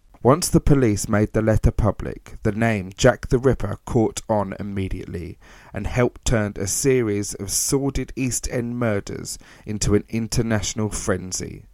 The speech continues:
It is reasonable to say that part of the reason why this particular set of crimes are so famous is because of that name.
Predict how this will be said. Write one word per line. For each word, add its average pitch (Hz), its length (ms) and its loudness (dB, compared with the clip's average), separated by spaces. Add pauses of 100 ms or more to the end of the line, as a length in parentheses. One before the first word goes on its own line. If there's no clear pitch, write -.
(120)
It 143 160 0
is 127 220 -2
reasonable 139 640 2
to 113 160 -4
say 98 340 0
that 98 220 -8
part 135 340 -4
of 139 80 -8
the 127 80 -2
reason 104 600 -2
why 104 180 0
this 104 200 -4
particular - 680 -2
set 127 260 -2
of 131 160 -6
crimes 95 500 0
are - 80 -6
so 110 360 2
famous 107 640 -2 (260)
is 107 140 -6
because - 380 0
of 101 140 -2
that 95 200 -2
name. 92 480 -10